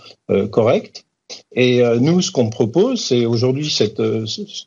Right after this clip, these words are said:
cette carte physique et qui est un accès à votre compte physique et qui est très facile à obtenir en bas de chez vous, dans des réseaux physiques.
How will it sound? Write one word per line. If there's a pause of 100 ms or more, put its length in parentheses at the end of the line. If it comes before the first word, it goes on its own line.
(120)
cette
carte
physique
et
qui
est
un
accès (320)
à
votre
compte
physique
et
qui
est
très
facile
à
obtenir
en
bas
de
chez
vous, (920)
dans
des
réseaux
physiques.